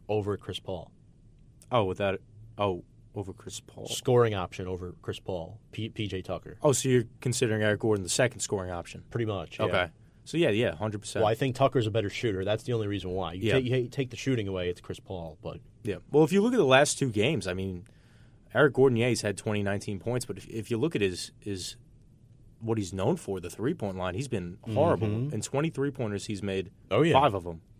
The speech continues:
Speaker 2: in the last two games. So he's not been good from the perimeter. But, again, scoring, you gotta get some points somehow,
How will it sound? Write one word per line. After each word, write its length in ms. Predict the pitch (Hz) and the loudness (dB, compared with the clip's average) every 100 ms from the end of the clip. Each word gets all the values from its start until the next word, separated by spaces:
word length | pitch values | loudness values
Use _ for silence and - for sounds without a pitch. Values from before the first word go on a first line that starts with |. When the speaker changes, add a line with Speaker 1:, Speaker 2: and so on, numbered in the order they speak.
| - | -6
Speaker 2:
in 60 | |
the 60 | 101 | 0
last 240 | 98 - | 0 -2
two 120 | 110 | -4
games. 360 | 98 90 85 - - - - - | -4 -6 -8 -16 -20 -20 -20 -12
So 120 | - | -4
he's 200 | 104 147 | 0 2
not 200 | 127 139 | 4 4
been 160 | 127 113 | 2 0
good 180 | 113 110 | 0 0
from 140 | 104 | -4
the 80 | 95 | -6
perimeter. 460 | - 113 107 87 - - - - - | -2 -2 0 -4 -10 -20 -20 -20 0
But, 200 | 110 101 - | 2 2 -4
again, 260 | 107 107 98 | -2 0 0
scoring, 460 | - 117 107 101 | -2 0 0 0
you 60 | 95 | 0
gotta 120 | 95 | 0
get 160 | 98 95 - - - - | 0 -2 -6 -20 -20 -8
some 240 | - 123 | -2 0
points 280 | 107 113 107 | 0 -2 0
somehow, 420 | 120 117 98 95 | -2 0 2 0